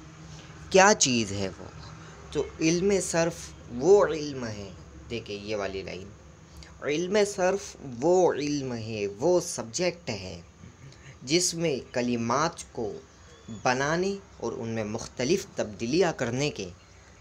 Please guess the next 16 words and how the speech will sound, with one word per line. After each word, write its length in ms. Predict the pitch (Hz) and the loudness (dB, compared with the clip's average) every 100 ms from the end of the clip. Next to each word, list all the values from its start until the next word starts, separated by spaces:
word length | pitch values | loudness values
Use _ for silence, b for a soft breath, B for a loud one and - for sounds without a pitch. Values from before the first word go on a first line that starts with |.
| B - | B 0
कवाइद 640 | 123 127 98 120 143 - - 110 | 4 4 4 0 -6 -12 -18 -4
बयान 420 | 107 104 117 127 | -2 0 -2 -2
किए 400 | 120 - 104 107 | -6 -12 -6 -6
जाते 360 | 98 92 92 107 | -4 -6 -6 -8
हैं। 260 | 101 92 85 B B B B - | -8 -10 -14 B B B B 2
तो 380 | 131 151 175 - | 4 6 4 2
ये 240 | 175 185 | 4 4
क्या 260 | 196 214 208 | 6 4 2
है, 340 | 196 247 269 - - B B B - 147 | 4 2 0 -4 -20 B B B -8 0
तो 280 | 156 160 160 | 2 2 -2
इसके 300 | - - 208 | -4 -2 0
अंदर 220 | 196 190 | 2 2
हम 180 | 175 175 | 2 0
क्या 200 | 175 165 | 0 -2
सीखते 400 | - - 180 180 | -2 -4 0 0
हैं, 320 | 196 240 | 0 -2